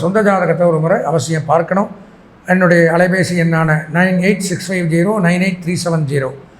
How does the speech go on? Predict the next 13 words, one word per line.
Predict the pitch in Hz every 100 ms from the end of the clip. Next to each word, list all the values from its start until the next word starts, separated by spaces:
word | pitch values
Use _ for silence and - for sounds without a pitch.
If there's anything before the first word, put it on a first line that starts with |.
| - -
இந்த | 175
எண்ணிற்கு | 170 208 190 190
உங்க | 160
ஜாதகத்தை | 165 185 185 170
அனுப்பிச்சு | 170 160 170
வச்சு, | 127 156 151 - - - -
தாராளமா | 160 175 180 185
உங்க | 165 156
சாதக-, | 170 170 160 -
உங்க | 165 156 151 143
ஜாதகத்தை | 151 180 190 170
ஒரு | 160 160
தடவை | 170